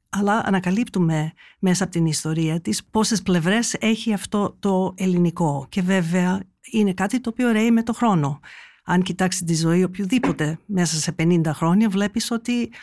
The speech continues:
αλλάζουμε, ότι βάζουμε ένα πόδι μπροστά από το άλλο και το ποτάμι δεν είναι ποτέ ίδιο. Οπότε μπορούμε να πούμε ότι είναι πάρα, πάρα πολλά πρόσωπα, όσα πρόσωπα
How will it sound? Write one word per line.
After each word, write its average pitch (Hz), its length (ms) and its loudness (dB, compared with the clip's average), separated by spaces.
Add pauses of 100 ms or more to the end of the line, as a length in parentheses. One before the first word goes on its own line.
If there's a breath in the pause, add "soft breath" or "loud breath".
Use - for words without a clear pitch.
(120)
αλλάζουμε, 185 720 2 (220)
ότι 185 600 0 (140)
βάζουμε 180 420 2
ένα 180 160 0
πόδι 175 240 0
μπροστά 170 340 -4
από 165 120 -4
το 147 140 -4
άλλο 233 400 -2 (360 loud breath)
και 220 120 -6
το 202 120 -6
ποτάμι 233 400 0
δεν 226 160 0
είναι 240 180 4
ποτέ 233 480 -2 (100)
ίδιο. 147 480 0 (180)
Οπότε 190 400 -2
μπορούμε 190 340 2
να 170 140 2
πούμε 247 340 0
ότι 240 220 0
είναι 240 180 2 (100)
πάρα, 214 280 2
πάρα 202 220 0
πολλά 175 240 0
πρόσωπα, - 540 -4
όσα 185 260 -2
πρόσωπα 160 640 -2